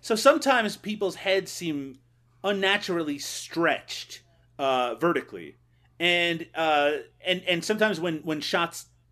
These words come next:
uh, are cut together, they don't match up in terms of the aspect ratio, particularly with the special effects outside, which seem to be shown in a different aspect ratio.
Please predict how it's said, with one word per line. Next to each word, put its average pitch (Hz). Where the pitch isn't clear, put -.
uh, 127
are 135
cut -
together, 135
they 175
don't 208
match 170
up 180
in 123
terms 165
of 165
the 135
aspect 151
ratio, 202
particularly 254
with 196
the 147
special 156
effects 139
outside, 135
which 147
seem 180
to 151
be 135
shown 139
in 202
a 214
different 214
aspect 202
ratio. 208